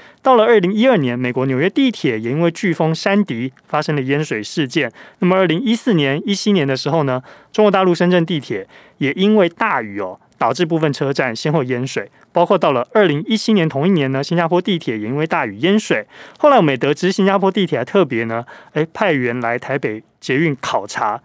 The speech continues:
要借鉴我们的经验回去参考。那么再到去年二零二零年，大陆广东广州地铁也因为大雨终止营运。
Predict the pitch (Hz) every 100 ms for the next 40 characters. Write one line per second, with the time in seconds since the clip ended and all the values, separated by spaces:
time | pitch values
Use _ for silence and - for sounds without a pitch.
0 | - 160 147 - 156 185 127 104 107 -
1 | 180 185 123 117 135 - 143 151 135 -
2 | - - - 185 202 190 170 165 - 190
3 | 143 185 165 160 170 147 143 123 131 -
4 | - _ _ _ 180 180 156 113 120 156
5 | 175 - 135 107 160 156 160 165 - 127
6 | 98 127 131 160 165 190 135 104 95 160
7 | 147 - 110 107 104 139 180